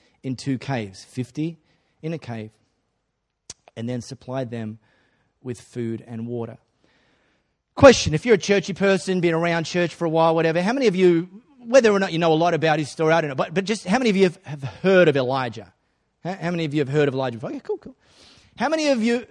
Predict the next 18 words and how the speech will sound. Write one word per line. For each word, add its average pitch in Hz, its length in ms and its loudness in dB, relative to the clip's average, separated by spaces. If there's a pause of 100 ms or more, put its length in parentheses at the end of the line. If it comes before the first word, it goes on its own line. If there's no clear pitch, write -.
uh, 185 120 -2 (180)
know 196 160 0
much 196 340 -2
or 185 60 0
have 160 80 0
heard 196 160 2
of 180 80 0
or 202 100 -2
know 185 100 2
much 185 140 -2
about 170 200 2 (120)
Obadiah? 156 560 0 (2750)
Yeah. 139 240 -4 (680)
And, 226 120 -8
and 208 160 -2
here's 285 160 2
the 247 80 -6
thing. 131 360 -4